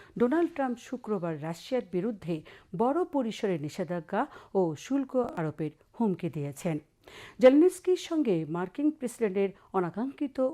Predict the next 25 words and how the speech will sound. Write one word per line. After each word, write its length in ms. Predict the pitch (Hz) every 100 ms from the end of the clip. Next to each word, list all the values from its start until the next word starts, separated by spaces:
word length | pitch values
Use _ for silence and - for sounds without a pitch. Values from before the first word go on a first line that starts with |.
| 339
ওই 200 | 165 151
ঘটনার 480 | - 226 247 233 220
পরে 420 | - 226 220 156 - - -
মূলত 320 | 262 302 311 311 381
ইউক্রেনের 540 | 277 269 269 254 262
সামরিক 680 | 254 - 196 170 233 254 - - - -
ও 160 | 190 165
আর্থিক 540 | - 180 - - 339 -
সহায়তা 500 | 262 202 202 - 170
দেওয়া 220 | 165 165
স্থগিত 460 | - 277 233 -
করে 320 | 180 - 147 151
দেয় 180 | 226 302 - - -
যুক্তরাষ্ট্র। 840 | 196 175 - 151 147 - - 165 - _ - - -
আর 180 | 185 156
এরপর 440 | 185 170 - 220 285 - -
বৃহস্পতিবার 720 | 226 269 - 294 294 269 277 349
ইউক্রেনে 560 | 320 233 - 254 247 240
ব্যাপক 520 | 170 180 175 240 233 151 139
ড্রোন 320 | 214 262 311
ও 160 | 185 147
ক্ষেপণাস্ত্র 720 | - 269 294 277 262 - 208 160
হামলা 340 | 180 156 151
চালায় 360 | 151 175 170 277 - -
রাশিয়া, 540 | 170 185 - - 226